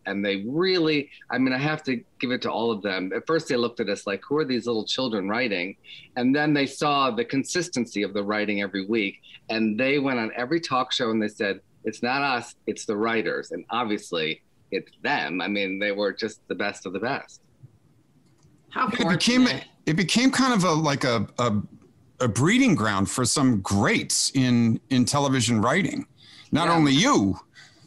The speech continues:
Speaker 1: Mark Cherry came along later, and, and he's
Speaker 2: Yeah.
Speaker 1: been very sweet about acknowledging that we paved the gay way, I guess the way to Oz, you know, the little yellow brick road. Um, uh,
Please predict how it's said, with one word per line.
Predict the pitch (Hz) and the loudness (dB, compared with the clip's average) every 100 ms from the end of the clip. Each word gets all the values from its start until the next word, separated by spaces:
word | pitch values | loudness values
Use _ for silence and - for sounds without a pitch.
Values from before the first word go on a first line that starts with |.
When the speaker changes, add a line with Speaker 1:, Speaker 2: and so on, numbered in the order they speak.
| - | -2
Speaker 1:
Mark | 139 135 - | 0 0 0
Cherry | 151 135 135 135 135 | 0 2 2 2 0
came | - 131 131 | 0 0 2
along | 123 123 120 | 2 0 0
later, | 117 117 120 117 | 2 2 2 2
and, | 120 | 0
and | 139 151 | 0 0
he's | 160 185 | 0 0
Speaker 2:
Yeah. | |
Speaker 1:
been | 175 151 | 0 2
very | 165 165 165 | 2 2 2
sweet | - - 131 117 | 0 -2 0 0
about | 107 110 110 | 0 -2 -2
acknowledging | 107 113 110 110 113 - 107 101 | 0 0 0 0 -2 -2 -2 -2
that | 92 | -2
we | 104 - | -4 -4
paved | - 101 92 - _ - _ - | -4 -2 -2 -8 _ -20 _ -8
the | |
gay | 98 110 107 | -2 0 0
way, | 98 92 87 90 104 90 | 0 -2 -2 -2 -4 -6
I | |
guess | 98 104 - | -6 -6 -6
the | 95 | -4
way | 90 87 | -2 -2
to | 80 | -2
Oz, | 92 92 80 80 | -2 -2 -4 -6
you | 87 | -6
know, | 85 | -6
the | 87 | -6
little | 87 87 | -6 -4
yellow | 95 90 | -4 -4
brick | 87 85 - | -6 -8 -4
road. | 104 82 80 - - - - 110 | -4 -2 -4 -6 -16 -16 -10 -4
Um, | 101 98 95 98 95 98 95 110 - _ _ - - | -2 0 0 -2 -2 -4 -4 -8 -12 _ _ -14 -6
uh, | 107 98 95 90 92 | -2 -2 -2 -4 -6